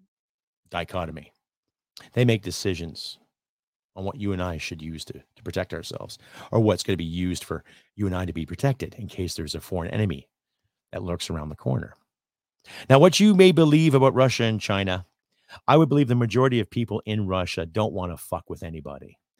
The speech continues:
I believe the majority of people in China don't wanna fuck with anybody.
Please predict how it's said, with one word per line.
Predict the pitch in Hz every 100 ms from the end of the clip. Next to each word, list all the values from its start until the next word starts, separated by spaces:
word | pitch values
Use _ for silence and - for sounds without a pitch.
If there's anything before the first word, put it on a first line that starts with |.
| - - 104
I |
believe | 117 123
the | 107
majority | 123 135 147
of | 151
people | 165 160 180
in | 214 240
China | - 285 359 262 85
don't | 85
wanna | 82 76
fuck | - -
with | 82 _
anybody. | _ - -